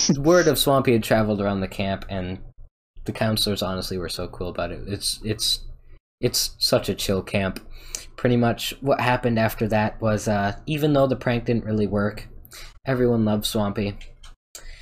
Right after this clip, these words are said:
Speaker 2: What we did was we went ahead, <clears throat> got a little cardboard box, made a little nest for him inside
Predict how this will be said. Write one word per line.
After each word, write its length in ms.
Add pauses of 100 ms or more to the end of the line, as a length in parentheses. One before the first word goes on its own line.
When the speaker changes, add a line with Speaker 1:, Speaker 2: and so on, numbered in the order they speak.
(300)
Speaker 2:
What 160
we 80
did 300
was 520
we 100
went 180
ahead, 460 (240)
<clears throat> 240
got 600
a 40
little 220
cardboard 500
box, 640 (1600)
made 140
a 60
little 200
nest 280
for 140
him 120
inside 680